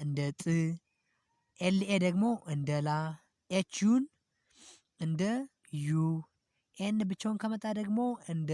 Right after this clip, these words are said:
ን እናነባለን ብላ። ስለዚህ ይሄ ጥላሁን ይላል ማለት ነው። አማርኛውም ከዚህ ጋር ጥላሁን የሚል ይሆናል ማለት ነው። ጥላሁን። እሺ፣ ይሄ የመጨረሻው፣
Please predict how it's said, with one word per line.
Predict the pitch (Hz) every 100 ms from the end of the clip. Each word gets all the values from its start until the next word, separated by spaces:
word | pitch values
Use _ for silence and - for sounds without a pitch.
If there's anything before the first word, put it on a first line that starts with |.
| 156
ን | 151 147 143 147 -
እናነባለን | 160 151 143 139 147 185
ብላ። | 185 131
ስለዚህ | 151 143 147 202
ይሄ | 185 214 254 _ _ _ _
ጥላሁን | - 196 165 143 143
ይላል | 139 139 135
ማለት | 185 156 135
ነው። | 135
አማርኛውም | 135 135 135 139 143
ከዚህ | 160 160
ጋር | 180 247 - _ _ -
ጥላሁን | - 160 139 123 127 131 156
የሚል | 143 135 131 123
ይሆናል | 123 123 156
ማለት | 160 127
ነው። | 139
ጥላሁን። | 151 135 123 120 117 _ _ _ _ - 143
እሺ፣ | 180 214
ይሄ | 139 139
የመጨረሻው፣ | 139 139 143 139 - 147